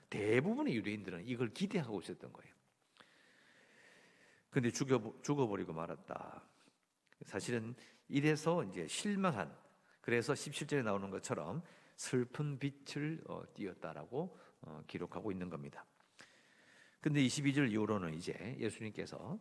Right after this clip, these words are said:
어, 그 무덤에 갔-, 갔-, 갔더니 무덤에 없었다라고 이야기하며, 천사가 나-, 나타나가서 그 주님이 살아나셨다라고 하는 말을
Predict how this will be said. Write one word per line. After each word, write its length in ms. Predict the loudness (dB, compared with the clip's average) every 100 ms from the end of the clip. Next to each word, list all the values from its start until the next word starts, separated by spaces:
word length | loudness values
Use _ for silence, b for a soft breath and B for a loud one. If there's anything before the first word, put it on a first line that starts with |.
| B B B B -16
어, 360 | -12 -10 -10 -12 -14 -16 _
그 300 | -10 -10 -14 _
무덤에 340 | 2 4 2
갔-, 240 | 0 -2 -4
갔-, 280 | -8 -8 -8
갔더니 420 | -8 -4 -2 0
무덤에 500 | -2 0 0 0 -2
없었다라고 840 | -6 -8 -4 -4 0 2 4 2 2
이야기하며, 640 | 0 0 -6 -4 -4 -4 B B B
천사가 400 | 0 2 4 2
나-, 180 | 2 2 0 -2
나타나가서 800 | -2 -2 -4 -2 0 2 2 2 B B _ -10
그 280 | -8 -8 -10
주님이 340 | -4 -2 -2
살아나셨다라고 840 | -4 0 2 2 0 -2 -2 -2 -2
하는 160 | -4
말을 280 | -4 -2 -2